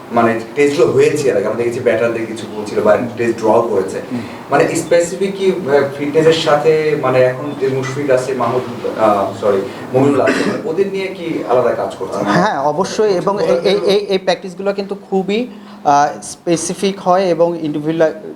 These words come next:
Speaker 2: ইন্ডিভিজুয়াল হয়, আসলে ইন্ডিভিজুয়ালি করে যে আসলে কার কোথায় এরর আছে।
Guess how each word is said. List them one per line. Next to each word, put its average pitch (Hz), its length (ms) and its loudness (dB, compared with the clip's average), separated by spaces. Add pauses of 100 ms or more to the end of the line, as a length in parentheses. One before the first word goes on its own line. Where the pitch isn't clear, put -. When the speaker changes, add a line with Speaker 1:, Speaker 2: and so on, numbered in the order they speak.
(100)
Speaker 2:
ইন্ডিভিজুয়াল 156 680 -2 (100)
হয়, 120 280 0
আসলে 123 580 0
ইন্ডিভিজুয়ালি 139 520 0 (100)
করে 156 260 2
যে 147 200 0 (380)
আসলে 165 220 2
কার 160 300 -2
কোথায় 165 320 -4
এরর 135 240 -2
আছে। 127 260 -6